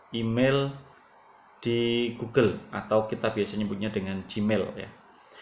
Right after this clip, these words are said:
Nah, jika punya, silakan Bapak Ibu login.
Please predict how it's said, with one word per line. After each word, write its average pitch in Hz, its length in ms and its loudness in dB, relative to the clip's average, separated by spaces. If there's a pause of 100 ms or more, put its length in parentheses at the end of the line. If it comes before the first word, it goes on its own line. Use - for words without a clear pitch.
(320)
Nah, 117 160 4
jika 127 320 4
punya, 127 400 4
silakan 127 480 2
Bapak 107 320 2
Ibu 107 400 0 (400)
login. 160 640 0